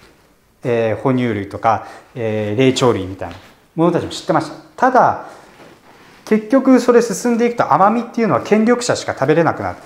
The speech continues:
るような、えー、高級なものだったので、一生甘いっていうものを知らずに死ぬ方の方が割合は昔は多かったです。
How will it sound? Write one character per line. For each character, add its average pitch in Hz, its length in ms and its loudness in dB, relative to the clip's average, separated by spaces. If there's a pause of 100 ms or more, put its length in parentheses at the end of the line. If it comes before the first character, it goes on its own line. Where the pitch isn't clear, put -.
(120)
る 139 120 0
よ 127 160 0
う - 20 -4
な、 95 240 -6 (180)
え 123 80 -8
ー、 - 40 -8
高 214 220 4
級 214 200 2
な 170 260 0
も 143 100 0
の 139 100 2
だ 101 100 2
っ - 60 -14
た 98 100 -10
の 92 80 -14
で、 120 220 0 (380)
一 175 120 -2
生 - 360 2
甘 175 180 4
い 226 40 -2
っ - 40 -6
て - 120 -8
い 151 40 6
う 135 40 4
も 135 80 2
の 120 60 -2
を 110 40 -2
知 143 160 -6
ら 147 300 2
ず - 160 -6
に 175 140 2
死 - 180 -4
ぬ 151 220 0
方 151 220 -2
の 139 80 2
方 117 40 -2
が 104 80 -2
割 123 200 2
合 135 80 2
は 131 60 -2
昔 127 300 -2
は 127 120 -6
多 160 100 4
か - 100 -4
っ - 60 -12
た - 60 -20
で - 60 -20
す。 - 200 -20